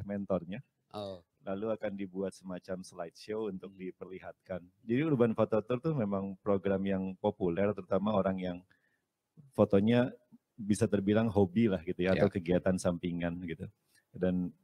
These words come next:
Speaker 1: mentornya juga mentor-mentor yang cukup terkenal gitu.
Speaker 2: Hmm.
Speaker 1: <laughs> Itu program yang tiketnya habis dalam waktu singkat.
Speaker 2: Oke. Hmm.
Speaker 1: Eh, mereka diajak jalan-jalan, memotret gitu. Eh, waktu edisi dua ribu, dua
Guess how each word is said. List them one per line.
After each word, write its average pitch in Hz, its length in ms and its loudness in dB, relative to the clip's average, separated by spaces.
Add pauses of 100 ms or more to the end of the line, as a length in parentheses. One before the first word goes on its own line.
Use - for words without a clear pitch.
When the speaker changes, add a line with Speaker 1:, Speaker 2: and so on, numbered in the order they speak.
Speaker 1:
mentornya 104 540 6
juga 104 240 4
mentor-mentor 101 680 4
yang 98 220 4
cukup 104 320 2 (320)
terkenal 104 480 4
gitu. 95 180 6
Speaker 2:
Hmm. 113 240 6 (240)
Speaker 1:
<laughs> - 200 -8
Itu 117 180 6
program 107 400 8
yang 98 160 2 (500)
tiketnya 113 320 2
habis 107 320 4
dalam 110 220 6
waktu 110 180 4
singkat. 104 480 2
Speaker 2:
Oke. 80 160 -14 (320)
Hmm. 82 220 -16
Speaker 1:
Eh, 101 460 6 (320)
mereka 107 320 4
diajak 104 240 6
jalan-jalan, 98 640 4
memotret 98 720 2
gitu. 92 160 -10
Eh, 98 560 0
waktu 101 400 4
edisi 101 320 2
dua 104 160 10
ribu, 101 140 10 (100)
dua 104 180 10